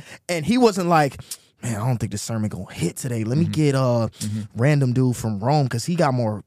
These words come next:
Speaker 1: more people on him."
Speaker 2: Mm-hmm.
Speaker 1: He never was like, "Let me go talk with bruh.
Speaker 2: Mm-hmm.
Speaker 1: Let me go debate with bruh. Or let me put him, let me let him speak for me
Speaker 2: Mm-hmm.
Speaker 1: or speak with me."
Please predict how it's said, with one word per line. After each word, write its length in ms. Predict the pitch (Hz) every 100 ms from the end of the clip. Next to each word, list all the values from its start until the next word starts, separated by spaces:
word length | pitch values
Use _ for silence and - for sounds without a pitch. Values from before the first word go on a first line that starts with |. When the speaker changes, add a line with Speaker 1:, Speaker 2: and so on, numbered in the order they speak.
| -
Speaker 1:
more 240 | 131 107
people 420 | - - 208 165
on 220 | 143 127 135
him." 260 | 117 101
Speaker 2:
Mm-hmm. 220 | - 104 98 - -
Speaker 1:
He 160 | 247
never 260 | 214 226 226
was 180 | 208 175
like, 200 | 160 127
"Let 100 | 156
me 60 |
go 160 | 190 160
talk 400 | - - 139 -
with 180 | 113 95
bruh. 400 | 127 156 113 107 -
Speaker 2:
Mm-hmm. 140 | 104 104 -
Speaker 1:
Let 80 |
me 60 | 196
go 120 | 185
debate 360 | 165 123 143 160
with 160 | 123 101
bruh. 320 | 135 160 139
Or 120 | 123 120
let 160 | 156
me 140 | 214 180
put 240 | - 214
him, 280 | 196 180 151 - -
let 100 | 196
me 60 | 285
let 140 | 247
him 140 | 214 247
speak 340 | - 240 247
for 240 | - 156 123
me 240 | 107 101
Speaker 2:
Mm-hmm. 180 | - 107 101 -
Speaker 1:
or 80 | 147
speak 300 | - 240 151
with 240 | 196 -
me." 180 | 131